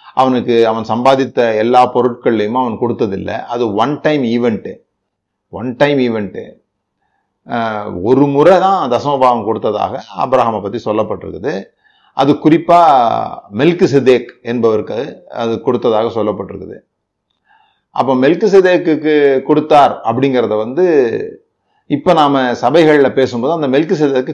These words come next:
கிறிஸ்துவுக்கு ஒப்புமைப்படுத்தி பேச ஆரம்பிச்சிட்டோம். ஏன்னா,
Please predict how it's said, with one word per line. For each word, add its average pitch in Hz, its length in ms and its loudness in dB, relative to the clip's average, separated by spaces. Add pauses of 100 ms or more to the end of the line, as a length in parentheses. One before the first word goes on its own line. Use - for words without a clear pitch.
கிறிஸ்துவுக்கு 151 800 0
ஒப்புமைப்படுத்தி 131 580 -2
பேச 113 320 0
ஆரம்பிச்சிட்டோம். - 420 -10 (800)
ஏன்னா, 139 220 0